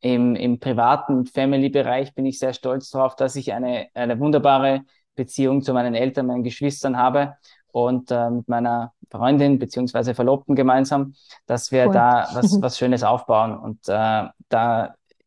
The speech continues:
Speaker 1: ich freue mich auch unglaublich immer zurückzukommen zu meiner Family und die zu sehen, die zu unterstützen. Und
Speaker 2: Mhm.
Speaker 1: wir machen auch manchmal gemeinsame Urlaube und gemeinsame Ausflüge mit der ganzen Familie.
Speaker 2: Mhm.
Speaker 1: Also das ist auch etwas, worauf,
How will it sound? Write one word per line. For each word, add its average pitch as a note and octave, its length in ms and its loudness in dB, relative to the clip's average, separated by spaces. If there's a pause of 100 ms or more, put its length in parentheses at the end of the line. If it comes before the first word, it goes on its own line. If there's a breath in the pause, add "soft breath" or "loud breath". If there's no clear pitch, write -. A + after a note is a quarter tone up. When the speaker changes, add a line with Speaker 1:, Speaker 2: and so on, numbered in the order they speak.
(140)
Speaker 1:
ich - 200 -12
freue C#3 260 4
mich D#3 160 2
auch C#3 120 2
unglaublich C#3+ 440 2
immer C#3+ 380 2
zurückzukommen C3 840 -4
zu C3 80 -10
meiner B2 220 -4
Family B2+ 480 -2
und B2 140 -8
die B2+ 60 -8
zu B2 140 -10
sehen, C3 400 0
die - 80 -16
zu - 140 -8
unterstützen. C3 520 -4
Und B2+ 100 0
Speaker 2:
Mhm. - 20 0
Speaker 1:
wir B2 80 2
machen C3 260 2
auch B2+ 140 0
manchmal C3 300 0
gemeinsame B2+ 520 -2
Urlaube C3+ 420 2
und B2+ 100 -4
gemeinsame A#2+ 380 -6
Ausflüge C3+ 460 -4
mit C3 140 -4
der C3+ 60 -2
ganzen B2+ 280 -6
Familie. C3 460 0 (180 loud breath)
Speaker 2:
Mhm. F#3 200 0
Speaker 1:
Also F3+ 200 0
das B2+ 200 -2
ist B2+ 100 -4
auch B2+ 100 0
etwas, C3 460 -2 (280 soft breath)
worauf, B2+ 540 0